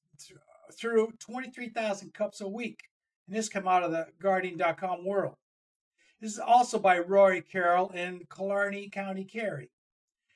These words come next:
It's a, it's a good environmental story about one noted tourist city in Ireland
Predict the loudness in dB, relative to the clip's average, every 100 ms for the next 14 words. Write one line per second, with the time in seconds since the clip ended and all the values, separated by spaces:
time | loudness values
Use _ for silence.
0 | _ _ _ -12 -10 -10 -14 -20 -18 -12
1 | -8 -2 4 4 4 6 6 6 2 -2
2 | -2 -2 0 2 2 6 6 6 0 0
3 | -4 -4 -2 -2 -4 -6 -4 -4 -4 -4
4 | -4 0 4 4 2